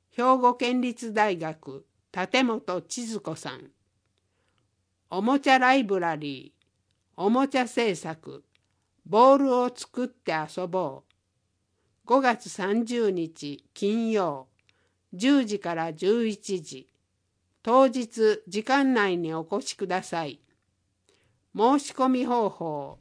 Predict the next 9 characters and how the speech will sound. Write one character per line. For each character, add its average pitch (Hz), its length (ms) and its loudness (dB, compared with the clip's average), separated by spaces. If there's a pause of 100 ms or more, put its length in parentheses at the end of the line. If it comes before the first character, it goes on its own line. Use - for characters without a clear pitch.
(400)
随 233 400 0
時 165 200 -6
電 185 280 -2
話 185 160 0
で。 156 320 -8 (1300)
場 180 180 -4
所、 202 300 -2 (500)
大 240 380 4
井 156 240 -4